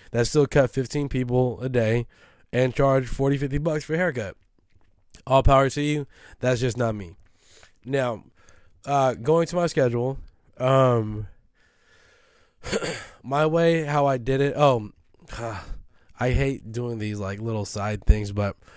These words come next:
I'm trying something new. So I noticed that I've been having a hard,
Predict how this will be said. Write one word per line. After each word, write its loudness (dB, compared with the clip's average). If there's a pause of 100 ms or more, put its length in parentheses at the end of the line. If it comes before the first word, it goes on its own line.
(300)
I'm -6
trying 4
something 0
new. 0
So -4
I -4
noticed 4
that 2
I've -2
been -4
having -4
a -8
hard, 0